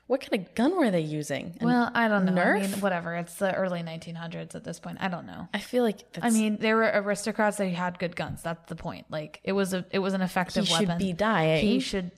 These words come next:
Speaker 2: he should have already been dead. We
Speaker 1: Yeah.
Speaker 2: shouldn't have had to use the gun.
Speaker 1: Do you know what kind of poison they used? I mean, lots of people survive
Speaker 2: It was
Speaker 1: one
Speaker 2: laced
Speaker 1: stab.
Speaker 2: with cyanide.
Speaker 1: What? <laughs> It was cyanide?
Speaker 2: Rasputin at this point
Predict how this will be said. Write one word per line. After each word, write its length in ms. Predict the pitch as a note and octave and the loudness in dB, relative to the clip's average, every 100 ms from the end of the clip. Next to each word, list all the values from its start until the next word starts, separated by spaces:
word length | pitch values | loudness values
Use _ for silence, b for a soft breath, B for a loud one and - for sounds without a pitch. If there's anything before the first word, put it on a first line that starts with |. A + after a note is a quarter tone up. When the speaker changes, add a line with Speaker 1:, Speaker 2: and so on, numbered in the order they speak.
| - | -4
Speaker 2:
he 220 | G#3 A#3 | 0 2
should 240 | - C4+ | 2 2
have 140 | C4+ G#3+ | 2 4
already 400 | G#3+ G#3 G3+ G3 | 4 4 0 -2
been 360 | E3+ A3+ A#3 F#3 | 2 4 4 4
dead. 360 | D#3+ D#3+ E3+ E3 | 2 0 -2 0
We 100 | E3 | 2
Speaker 1:
Yeah. 100 | F3 | 4
Speaker 2:
shouldn't 220 | G#3+ G3+ | 4 4
have 100 | G3 | 4
had 160 | G3 | 2
to 80 | F#3 | 2
use 260 | G3 A3+ G3 | 2 2 0
the 120 | F3+ | -4
gun. 220 | E3 F#2 - B B B B B | -4 -8 -12 B B B B B
Speaker 1:
Do 80 | G#3 | 2
you 20 | |
know 60 | A3 | 4
what 60 | C4+ | 4
kind 100 | F4+ | 2
of 80 | |
poison 280 | - E3 F3 | 2 2 2
they 100 | G3 | 0
used? 280 | A3 A#3+ - - _ - _ _ _ - | 0 -2 -4 -18 _ -20 _ _ _ -4
I 20 | |
mean, 140 | G#3+ G3+ | 0 2
lots 260 | F#3+ A#3 | 0 0
of 60 | D4 | 0
people 240 | C4 F#3 | 0 0
survive 380 | F3 E3+ D#3+ D#3 | -2 0 0 2
Speaker 2:
It 60 | A3 | 2
was 100 | G3+ | 2
Speaker 1:
one 120 | D#3 | 2
Speaker 2:
laced 240 | - G#3+ C#4+ | 4 4 4
Speaker 1:
stab. 100 | D4+ | 2
Speaker 2:
with 140 | A3 G3 | 0 0
cyanide. 800 | - F#3 G#3 G3 D#3+ G#2 G2+ E3+ _ _ _ - | -2 -2 0 0 -2 -6 -10 -14 _ _ _ 0
Speaker 1:
What? 760 | A3+ A#3 G#3 F#3 - - C4+ D#4+ D4+ - | 2 4 2 0 -6 -8 -4 -2 -2 -4
<laughs> 200 | - - | -4 0
It 80 | D4 | 2
was 240 | C#4+ C#4 | 2 0
cyanide? 840 | - - G3 F#3+ B3+ D#4 F4+ G4+ - _ b b b b b - | -2 -2 0 0 0 0 -2 -6 -10 _ b b b b b -4
Speaker 2:
Rasputin 580 | A3 G3+ - G#3+ G3+ G3+ | 0 0 -2 -2 -2 -2
at 120 | G3+ | -2
this 160 | G3 F#3 | 0 -2
point 340 | - F#3+ F3+ | -2 -4 -4